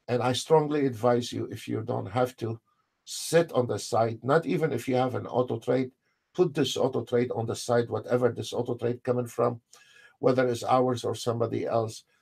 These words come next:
and let's wait on this E S to find a direction and then turn on your auto trade, or if you wanted to trade yourself.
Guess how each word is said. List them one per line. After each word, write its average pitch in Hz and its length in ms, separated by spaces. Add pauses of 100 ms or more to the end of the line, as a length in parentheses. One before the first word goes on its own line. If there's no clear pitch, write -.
(240)
and 120 200
let's 143 300
wait 123 380
on 110 160
this 113 260
E 123 160
S 117 240
to 104 140
find 123 260
a 151 80
direction 127 640 (380)
and 117 140
then 113 220
turn 127 240
on 123 180
your 107 240
auto 113 220
trade, 113 340
or 175 260
if 127 180
you 123 80
wanted 110 280
to - 120
trade 117 260
yourself. 110 460